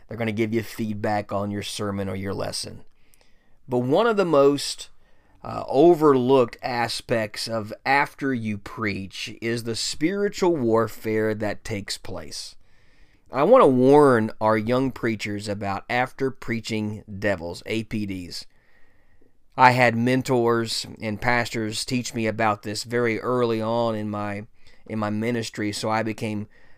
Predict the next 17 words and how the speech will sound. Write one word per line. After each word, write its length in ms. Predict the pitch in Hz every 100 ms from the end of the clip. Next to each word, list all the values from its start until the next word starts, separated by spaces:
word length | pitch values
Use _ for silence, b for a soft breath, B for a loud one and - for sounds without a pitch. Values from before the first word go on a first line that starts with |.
| b
uh, 280 | 113 107 107
very 320 | 110 160 170
aware 600 | 131 123 120 120 113 104
of, 320 | 104 104 - -
of 160 | 107
my 180 | 101 98
emotions 800 | 98 107 113 117 120 107 107 101
and 260 | 101 101 101
the, 280 | 95 95 107 b b b
uh, 320 | 113 107 101
the 140 | 104 107
warfare 800 | 101 113 135 143 131 110 107 101
that 220 | 98 -
takes 260 | 107 101
place 420 | - 120 98 104 -
after 400 | 98 104 - 104
preaching. 640 | - 135 120 - 98 90